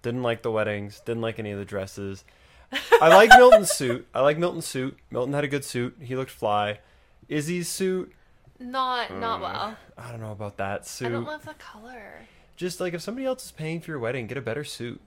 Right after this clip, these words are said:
Speaker 1: Like, what are we, what are we doing?
Speaker 2: Mm-hmm.
Speaker 1: Like, Milton's suit looked great. I
Speaker 2: It's,
Speaker 1: didn't like the
Speaker 2: it was
Speaker 1: black lapel. It was just clunky, gross. Not
Speaker 2: Yeah.
Speaker 1: for me.
Speaker 2: Milton's suit was specifically tailored to that man's body.
Speaker 1: Oh,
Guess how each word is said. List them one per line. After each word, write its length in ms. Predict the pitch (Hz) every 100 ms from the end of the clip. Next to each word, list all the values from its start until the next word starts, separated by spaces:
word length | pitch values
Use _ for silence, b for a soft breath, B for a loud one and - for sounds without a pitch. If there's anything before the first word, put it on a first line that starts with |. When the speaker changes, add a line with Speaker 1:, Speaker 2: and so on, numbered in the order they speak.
| -
Speaker 1:
Like, 180 | 117 113
what 100 | 117
are 60 |
we, 400 | 139 143 131 120 - -
what 100 | 127
are 20 |
we 80 | 139
doing? 280 | 104 117
Speaker 2:
Mm-hmm. 480 | - 220 220 208 196 202 _ b -
Speaker 1:
Like, 100 | 202
Milton's 320 | 196 156 156
suit 200 | - 113
looked 140 | 120 -
great. 320 | 123 123 - b b -
I 60 |
Speaker 2:
It's, 40 | 139
Speaker 1:
didn't 100 | 165
like 120 | 160
the 100 | 233
Speaker 2:
it 40 |
was 140 | 240 233
Speaker 1:
black 380 | 139 139 143 127
lapel. 560 | 120 131 131 131 127
It 40 | 120
was 140 | 117
just 320 | 127 - _
clunky, 460 | - 110 104 104 95 - _
gross. 400 | - - - - - -
Not 160 | 101
Speaker 2:
Yeah. 100 | -
Speaker 1:
for 80 | -
me. 160 | 82 - - -
Speaker 2:
Milton's 420 | 240 269 320 285
suit 240 | 233 214
was 300 | 202 202 - - -
specifically 920 | - - 233 - 220 226 220 220 202 -
tailored 640 | - 214 202 185 175 180 -
to 100 | 190
that 200 | 185 185
man's 340 | 180 - 196
body. 600 | - - 98 92 98 226 131
Speaker 1:
Oh, 280 | 117 95